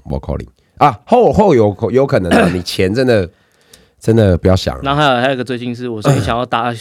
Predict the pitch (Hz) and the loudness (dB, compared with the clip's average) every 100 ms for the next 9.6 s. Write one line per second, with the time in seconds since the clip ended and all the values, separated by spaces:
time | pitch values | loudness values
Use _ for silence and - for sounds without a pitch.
0 | - - 135 117 - 120 113 110 107 110 | -14 -12 -10 -10 -10 -12 -12 -12 -12 -12
1 | 120 113 107 107 110 - 110 107 107 104 | -10 -10 -8 -10 -10 -12 -12 -12 -14 -20
2 | _ _ - - - - - - - - | _ _ -4 -2 -4 -10 -14 -12 -14 -18
3 | - _ _ _ _ _ _ _ 143 131 | -20 _ _ _ _ _ _ _ -10 -4
4 | 240 254 165 - 202 127 113 143 120 - | -2 -2 -2 -2 -2 -2 -4 -6 -6 -14
5 | - - 92 101 82 65 60 - - 69 | -18 -4 0 0 0 -6 -10 -14 -14 -14
6 | - _ _ _ _ 196 202 349 359 160 | -18 _ _ _ _ -4 0 0 0 -2
7 | 202 220 208 208 - 180 185 - - 202 | -4 -2 -2 -4 -2 -2 -2 -6 -10 -8
8 | 123 151 123 - 104 107 98 82 78 90 | -6 -6 -6 -10 -16 -2 0 0 0 0
9 | 82 78 67 - - | 0 -2 -4 -2 2